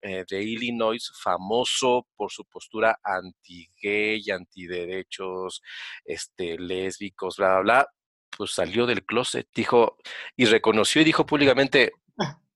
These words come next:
Speaker 1: "Perdón por los errores que yo cometí como congresista, pero la verdad es que soy gay". O sea, imagínate, i-, imagínate ese personaje e imagínate los de, los de su, su partido, los del Partido Republicano. O sea, se han de estar dando topes ahorita contra la pared y han de seguir ahí pegados todavía,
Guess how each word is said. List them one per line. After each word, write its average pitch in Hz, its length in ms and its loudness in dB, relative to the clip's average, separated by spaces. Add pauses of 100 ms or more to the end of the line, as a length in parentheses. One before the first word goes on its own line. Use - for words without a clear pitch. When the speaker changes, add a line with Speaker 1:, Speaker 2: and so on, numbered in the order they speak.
(120)
Speaker 1:
"Perdón 123 520 8
por 156 140 6
los 117 200 2
errores 123 260 2
que 113 120 -2
yo 113 120 4
cometí 104 340 -2
como 104 220 -6
congresista, 95 480 -6
pero 107 140 -4
la 82 60 -4
verdad 82 120 0
es - 80 -8
que - 80 -12
soy 92 180 -6
gay". 135 200 2 (300)
O - 40 -8
sea, 131 180 4
imagínate, 156 920 2 (260)
i-, - 160 -20
imagínate 117 540 0
ese - 160 0
personaje 127 580 2
e 117 80 -2
imagínate 120 720 2
los 147 220 -2
de, 92 140 -6
los 92 220 -4
de 90 100 -8
su, 87 400 -14 (360)
su - 200 -10
partido, 180 400 2
los 98 140 2
del 92 80 -4
Partido 139 320 -2
Republicano. 139 840 -2
O - 60 -20
sea, 123 280 2
se - 180 -4
han 127 100 0
de 170 60 0
estar 143 200 -2
dando 143 260 -4
topes - 400 -6
ahorita 107 240 -6
contra 92 320 -6
la 87 120 -2
pared 95 440 0
y 113 100 -4
han 104 80 0
de 147 80 -6
seguir 123 220 -2
ahí 117 140 2
pegados 90 480 -2
todavía, 87 460 -6